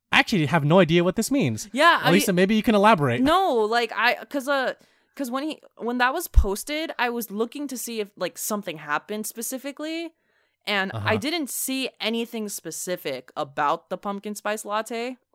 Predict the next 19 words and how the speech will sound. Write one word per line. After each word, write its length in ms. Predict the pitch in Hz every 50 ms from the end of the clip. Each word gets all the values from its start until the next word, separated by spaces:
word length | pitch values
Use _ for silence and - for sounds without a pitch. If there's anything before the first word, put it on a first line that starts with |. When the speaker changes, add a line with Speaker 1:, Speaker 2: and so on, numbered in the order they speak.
| _ _ _ _ _ _ _ _ _ _ _ -
Speaker 2:
I 100 | - 220
think, 360 | 233 - - 302 349 415 453 - _ _ - - _ _ _ _ _ _ _ _ _ _ _ _ _ _ _ _ _ _ _ _ _ _ _ _ _ _ _ _ _ -
I 120 | - 277
think, 380 | 269 - - 320 349 453 - _ _ _ _ _ _ _ _ - -
I 140 | - 214 254
don't 120 | 262 240
know. 320 | 208 180 160 147 143 160 - _ _ _ _ _
Do 80 | - 220
you 80 | 247 277
th-, 160 | - - _ _ _ _ _ _ _ _ -
we 160 | 208 208 285
could 240 | 277 - 392 453 -
answer 380 | - 254 269 285 262 - 311
whether 240 | 277 214 214 214 220
we 140 | 214 196 175
like 300 | 151 139 151 175 220 -
it 120 | 214 190
or 80 | 151 147
not, 320 | 139 131 135 151 165 170